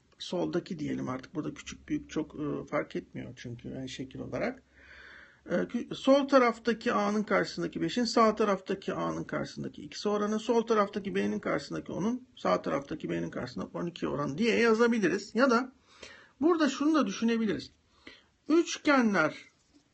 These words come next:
açıları eşse benzer ya, burada iki tane dik üçgen var. Dik üçgenler benzerse dik kenarlar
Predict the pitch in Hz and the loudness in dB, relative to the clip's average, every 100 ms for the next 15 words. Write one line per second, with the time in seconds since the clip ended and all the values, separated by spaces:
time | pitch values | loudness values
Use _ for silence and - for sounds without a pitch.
0 | - 233 - 269 269 233 233 277 247 - | 0 0 0 2 4 4 4 2 2 2
1 | 262 202 214 240 311 330 233 156 - _ | 2 4 2 4 4 4 4 0 -4 _
2 | - _ - 294 285 302 294 - 285 302 | -20 _ 0 2 4 4 2 2 4 6
3 | 269 285 269 - - 294 240 143 - - | 4 2 0 2 6 8 6 2 -2 -16
4 | _ _ - - - _ 196 311 311 294 | _ _ -20 -20 -20 _ 6 6 6 0
5 | - - 269 233 208 185 165 170 247 302 | -2 2 4 6 4 2 2 4 6 6
6 | 262 208 165 - 294 285 220 311 - 262 | 6 4 4 2 2 4 6 6 4 4
7 | 208 175 165 143 | 4 4 2 0